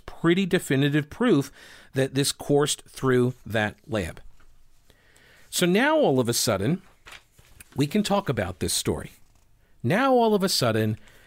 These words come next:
Facebook won't block us, Facebook won't ban us, Twitter won't shut down our account. Now, all of a sudden, this story is permitted to be discussed.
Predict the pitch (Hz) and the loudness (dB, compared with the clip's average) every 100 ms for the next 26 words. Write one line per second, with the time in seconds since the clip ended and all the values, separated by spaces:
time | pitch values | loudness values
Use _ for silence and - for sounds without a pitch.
0 | - - 196 202 - 196 190 143 147 151 | -6 0 2 2 2 0 0 0 2 2
1 | 147 - 127 131 - 127 127 - 123 117 | 0 -2 0 0 0 -2 0 -2 -2 -2
2 | - 120 117 110 104 - 120 127 123 127 | -2 -4 -2 -2 -2 -2 0 2 2 2
3 | 120 - 131 120 120 123 113 - 127 117 | 0 -2 0 2 2 2 0 0 -2 0
4 | 123 120 120 117 113 - 123 120 147 190 | 0 2 2 2 0 -2 -2 -2 0 0
5 | 269 262 226 180 147 - 123 117 117 - | 2 2 2 2 -2 0 0 0 -2 -4
6 | - - - 113 170 196 - 185 175 165 | -14 -20 -16 -2 0 0 2 2 2 2
7 | 151 143 - - 147 135 156 185 202 190 | 0 -2 -6 -4 0 2 2 2 0 0
8 | 185 147 135 131 131 - 117 85 - - | -2 0 0 0 -2 0 -2 -4 -4 -8